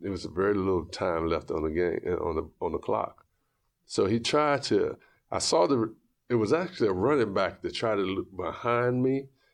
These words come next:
and I saw him out, out of my eyes, you know, peripheral vision. And I just whirled back in, you know, towards where I thought he was, and, you know, and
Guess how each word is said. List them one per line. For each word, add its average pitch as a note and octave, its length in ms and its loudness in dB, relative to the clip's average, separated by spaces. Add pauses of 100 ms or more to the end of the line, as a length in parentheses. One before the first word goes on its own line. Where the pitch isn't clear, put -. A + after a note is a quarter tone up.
(140)
and G2 100 -2
I F#2+ 60 0
saw C#3+ 460 0
him G#2 160 -4 (360)
out, G2 220 -4 (140)
out G2+ 180 -2
of G2+ 80 -2
my F2+ 280 -2
eyes, D#2+ 600 -2 (360)
you F2+ 140 -2
know, D#2 200 -2
peripheral D#2+ 720 -2
vision. F2 500 0 (560)
And G#2+ 480 2 (300)
I G#2+ 100 2
just A2+ 180 4
whirled A2 420 6
back F3 340 2
in, F2+ 440 2 (140)
you G2 140 0
know, F2+ 440 0
towards G2+ 720 2 (160)
where F2+ 160 4
I E2 100 2
thought E2+ 320 0
he A#2 160 2
was, - 540 -2
and, D#2 420 -4
you F2+ 80 -2
know, E2 200 -2
and F2+ 260 -4